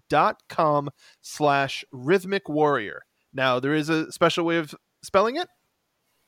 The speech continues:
and that is R H Y seven H M I C W four R R I O R. deviant art dot com slash rhythmic warrior.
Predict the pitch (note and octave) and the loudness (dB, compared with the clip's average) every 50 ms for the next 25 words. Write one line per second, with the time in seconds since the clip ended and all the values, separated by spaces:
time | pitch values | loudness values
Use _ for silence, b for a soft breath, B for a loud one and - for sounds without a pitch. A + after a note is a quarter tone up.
0 | _ - F3 D#3+ D3+ D#3+ D#3 D3 C#3 C3 B2 - _ - D3+ E3 F#3 G#3 A3+ B3+ | _ -8 -6 -4 -2 -2 0 0 -2 -2 -4 -10 _ -2 0 2 2 4 2 0
1 | C#4+ - _ _ - D3+ E3 F#3 G#3+ - - - - - C3 B2 C3+ C3+ C#3 D3+ | -2 -4 _ _ -8 -6 -6 -6 -8 -10 -10 -12 -12 -10 -4 -2 2 2 2 2
2 | E3+ F3+ G#3 B3+ C#4 _ b b b b b - - - - - A3+ B3+ F#3 D3+ | 2 0 -4 -6 -10 _ b b b b b -16 -14 -6 0 2 2 2 2 2
3 | C3 A#2+ B2 D3 G3+ A#3 _ _ _ _ _ _ _ _ - D#3 E3+ G3+ G#3+ - | 0 -4 -4 -10 -14 -18 _ _ _ _ _ _ _ _ -6 -4 -4 -4 -4 -6
4 | - - - - F3 G3 G#3+ A#3+ - - D3+ D3+ F3 G#3+ G#3 - - - C3+ B2 | -8 -8 -2 0 0 0 0 -2 -4 -2 -2 -2 -2 -4 -6 -8 -10 -8 -8 -8
5 | A#2+ A#2+ B2+ - _ _ _ _ - B2+ A#2 A2+ D3+ D#3+ F3 F#3 G#3 G#3+ G3+ G#3 | -6 -8 -10 -10 _ _ _ _ -20 -16 -6 -2 0 2 2 2 0 -4 -4 -6
6 | G#3 G#3+ A3+ A#3+ - - - - - - G3 F#3 F3 F#3 G3 G3+ G#3+ A3+ C#4 C4+ | -6 -6 -8 -10 -12 -16 -20 -14 -4 2 4 4 4 4 2 2 0 -2 -4 -6
7 | _ _ _ _ _ _ - C#3+ D3 D3+ D#3+ F3 G3 G#3 A#3 C4+ - _ _ _ | _ _ _ _ _ _ 0 2 4 4 4 4 2 0 -2 -4 -6 _ _ _
8 | - C#3 C3+ C#3 D3 D#3 E3 F#3 G#3 A#3 A#3+ - _ _ - C3+ C#3 C#3 D3 D#3 | -2 2 4 4 6 4 4 2 -2 -4 -8 -14 _ _ -2 0 2 2 2 0
9 | E3 F#3 G#3 - - _ - C#3 C#3 C#3+ C#3+ D3 D3 C#3 - - C3 B2+ A2+ F#2 | -2 -4 -8 -10 -12 _ -4 -2 0 0 0 -2 -2 -4 -4 -2 -2 -2 -2 -2
10 | F2 - - - _ _ _ _ _ _ - D3+ E3+ F#3 G#3 A3 G#3+ - - E3 | -6 -14 -18 -20 _ _ _ _ _ _ -8 -6 -4 -4 -2 -4 -4 -2 0 0
11 | E3+ F3+ - - D#3+ E3+ F#3+ - - F3 D#3 D#3 D#3 D3+ - C#3 B2+ - - C3+ | 0 0 2 2 4 4 4 2 0 -2 0 0 -2 -2 -4 -6 -6 -6 -6 -4
12 | C#3 D#3 D#3+ E3 F#3 E3+ - D3 C#3+ D3 D3 D3 D3 D3+ | -4 -4 -4 -4 -6 -8 -6 -4 -2 -2 -2 -2 -4 -6